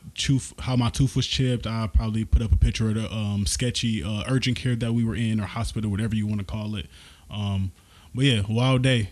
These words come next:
I hit the concrete, but I'm still allowed to tell the story, and my mouth is somewhat fixed right now.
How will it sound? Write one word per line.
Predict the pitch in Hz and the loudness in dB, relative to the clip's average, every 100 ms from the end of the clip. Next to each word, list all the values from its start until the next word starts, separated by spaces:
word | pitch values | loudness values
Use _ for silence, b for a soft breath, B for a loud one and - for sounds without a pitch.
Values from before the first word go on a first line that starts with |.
| - | -6
I | 101 | -4
hit | 113 113 | -2 -2
the | |
concrete, | - 127 127 - 127 120 117 | -2 -2 0 0 0 0 -4
but | 104 | -2
I'm | 101 | -2
still | - 117 | -2 -2
allowed | 110 107 | -2 -4
to | - | -4
tell | 113 | -4
the | 104 | -4
story, | - 113 110 101 | -2 -2 -2 -2
and | |
my | 104 | 0
mouth | 104 107 - | -2 -4 -6
is | - | -6
somewhat | 131 131 123 | -2 -2 -2
fixed | - 131 - | -4 -6 -4
right | 123 | -2
now. | 120 117 | -2 -2